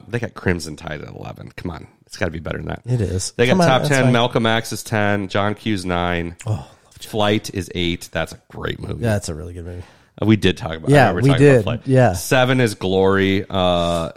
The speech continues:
Speaker 2: Glory's so
Speaker 1: six
Speaker 2: good.
Speaker 1: is American Gangster.
Speaker 2: Matthew Broderick is awesome in Glory.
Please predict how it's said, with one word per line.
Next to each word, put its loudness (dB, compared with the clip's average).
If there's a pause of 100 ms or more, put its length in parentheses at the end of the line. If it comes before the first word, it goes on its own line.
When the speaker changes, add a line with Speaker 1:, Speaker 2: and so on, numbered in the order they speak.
Speaker 2:
Glory's 4
so 4
Speaker 1:
six -4
Speaker 2:
good. -6
Speaker 1:
is 0
American 0
Gangster. -2 (140)
Speaker 2:
Matthew 2
Broderick 2
is -6
awesome -4
in -6
Glory. -6